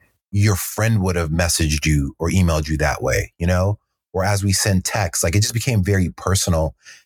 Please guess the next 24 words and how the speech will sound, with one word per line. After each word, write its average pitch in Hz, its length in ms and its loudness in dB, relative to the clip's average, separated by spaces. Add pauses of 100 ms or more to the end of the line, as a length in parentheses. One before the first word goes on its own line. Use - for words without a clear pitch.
(120)
So 107 360 -4 (240)
at 110 140 0
the 110 80 -4
end 170 80 0
of 180 60 0
the 135 80 -2
day, 120 140 -2
it 127 40 0
was 107 100 0
like 95 160 -2
people 135 280 -4
just 110 240 0
like 90 500 -2
the 85 160 0
brand 82 800 0
and 85 180 2
for 90 100 -6
what 90 200 0
it 80 120 -4
was. 95 200 0
It 85 40 -4
was 82 100 -4
almost 95 280 0
like 82 200 -2